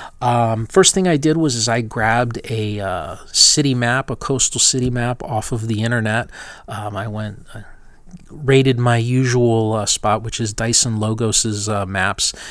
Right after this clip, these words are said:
If you haven't, uh, downloaded any of Dyson Logos's maps, uh, D Y S O N L O G O S into your favorite search engine,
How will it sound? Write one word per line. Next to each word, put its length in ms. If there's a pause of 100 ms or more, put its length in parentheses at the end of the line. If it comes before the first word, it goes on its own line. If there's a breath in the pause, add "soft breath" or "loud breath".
(120)
If 80
you 80
haven't, 360
uh, 280
downloaded 520
any 160
of 120
Dyson 360
Logos's 560
maps, 480
uh, 440 (280 loud breath)
D 140
Y 260
S 260
O 200
N 200
L 220
O 120
G 280
O 180
S 420
into 440
your 280
favorite 360
search 320
engine, 400